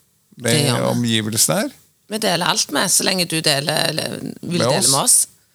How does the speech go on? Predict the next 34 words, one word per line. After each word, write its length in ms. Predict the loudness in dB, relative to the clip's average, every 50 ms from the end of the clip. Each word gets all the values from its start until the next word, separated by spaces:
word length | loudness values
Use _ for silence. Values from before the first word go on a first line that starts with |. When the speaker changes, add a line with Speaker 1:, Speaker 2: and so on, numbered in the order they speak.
| _ _ _ _ -6
Speaker 1:
Nemlig. 400 | -2 -2 0 0 0 -2 -4 -6 -8 -14 _ _ -12 -10 -10 -10 -10 -14 -18 _ _ _ _ _ _ _ -20 -20 -20 -20 -20 -20 -20 -20 -12 -6
Speaker 2:
Men, 380 | -2 0 0 0 0 0 -2 -2
eh, 640 | 0 0 2 2 2 2 2 2 0 0 0 -2 -4 -4 -2
da 140 | 0 0 2
hørs 400 | 2 2 2 4 4 2 2 2
vi. 260 | 2 0 0 -2 -4 -8 -16 -20 _ _ _ -2
Speaker 1:
Da 140 | 0 2 2
hørs 220 | 2 2 0 0
vi. 120 | 0 -2 -2
Da 360 | 0 0 2 2 2 0 0
gjenstår 320 | 0 -2 -2 0 0 -2 -2
det 80 | 0
bare 240 | 0 0 0 0 0
å 60 | -2 -2
spille 320 | -4 -4 -4 -4 -4 -2 -2
en 120 | -2 -2 -4
outro-vignett, 1700 | -4 -4 -2 -4 -4 -4 -6 -6 -4 -2 -2 -2 -2 -2 -2 -2 -2 -2 -2 -2 -2 -2 -2 -2 0 2 2 2 2 0 -2 -4 -8 -8
og 120 | -4 0 0
se 120 | 2 2
om 80 | 2 0
jeg 120 | -2 -2
klarer 200 | -2 -2 -2 -2
å 60 | -2
snakke 580 | -2 -2 -2 -4 -4 -4 -4 -2 -2 -2 -2 -2
like 320 | -2 -2 -2 -4 -6 -8
fort, 220 | -8 -8 -8 -10 -10 _ _ _ -10 -6
eh, 320 | -4 -2 -2 -2 -4 -6
på 180 | -6 -6 -4 -2
den 180 | -2 0 0 0
som 140 | 0 0 -2
jeg 100 | -2 -2
gjorde 240 | -2 0 0 0
innledningsvis. 880 | 0 0 -2 -2 -2 -2 -2 -2 -2 -4 -4 -4 -2 0 -2 -2 -2 -6 _ _ _ _ _ _ _ _ _ _ _ _ _ _ _ _ _ _ _ -8
Så 960 | -6 -2 -2 0 0 0 -2 -2 -2 -2 -2 -2 -2 -2 -2 -4 -4 -6